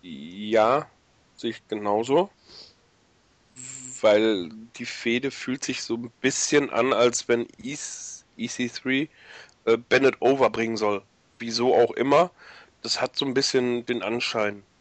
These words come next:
find ich. Und was wir halt auch gerade sagten, wäre er jetzt noch Heel und hätte er diese Arroganz und die Ecken und Kanten, dann würde er natürlich noch, noch viel, viel besser sein.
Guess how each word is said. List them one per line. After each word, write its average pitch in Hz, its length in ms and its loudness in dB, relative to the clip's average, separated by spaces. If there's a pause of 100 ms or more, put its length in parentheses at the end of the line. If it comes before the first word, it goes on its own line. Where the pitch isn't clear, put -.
(140)
find 107 300 -10
ich. - 340 -6 (1200)
Und 123 240 -2 (100)
was 113 240 0
wir 117 80 -4
halt 110 140 0
auch 113 160 -2
gerade 110 300 2
sagten, 113 580 -2 (120)
wäre 113 280 2
er 104 160 0
jetzt 113 200 0
noch 113 160 -6
Heel 120 300 -4
und 120 140 -2
hätte 113 240 -2
er 110 160 0
diese 113 300 -4
Arroganz 110 580 -2
und 120 140 -6
die - 100 -8
Ecken 110 280 0
und 113 160 -2
Kanten, 117 420 -2 (400)
dann 113 240 0
würde 117 180 0
er 110 160 2
natürlich 113 440 -2
noch, 110 280 -6
noch 107 160 -4
viel, 120 260 0
viel 117 240 -8
besser 110 380 0
sein. 98 320 -10